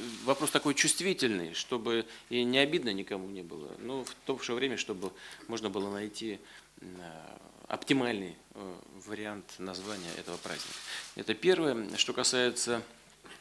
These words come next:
э, молодых людей, которые занимаются этой работой, занимаются добровольно, еще, по-моему, в прошлом году я встречался с, э,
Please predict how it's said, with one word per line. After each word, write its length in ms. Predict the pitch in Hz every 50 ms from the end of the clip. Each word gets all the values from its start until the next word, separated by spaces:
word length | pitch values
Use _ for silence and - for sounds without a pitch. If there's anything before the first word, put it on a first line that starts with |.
| - - - - - - - - - - - - - -
э, 160 | 117 104 95
молодых 380 | 98 113 120 120 123 131 127 -
людей, 220 | 127 120 127 120
которые 540 | 117 120 - - 117 110 107 107 101 95 90 - -
занимаются 580 | 90 110 123 135 127 127 117 104 95 - 113
этой 180 | 107 - 117 107
работой, 360 | 107 117 127 165 156 - 110
занимаются 460 | 104 113 113 117 113 107 101 - 104
добровольно, 580 | 98 110 95 110 107 113 117 143 156 151 139 123
еще, 240 | 113 - - 123 - - - - - - -
по-моему, 320 | 110 110 117 117 117 110
в 80 | 107 -
прошлом 360 | - 123 113 - - 113 110
году 360 | 104 123 127 131 165 175 170
я 120 | 151 113 107
встречался 640 | - - 117 113 - - 117 107 95 - - 95 90
с, 360 | - - - - 101 104 98 - - - - - - - - - - - -
э, 280 | 104 98 95 90 85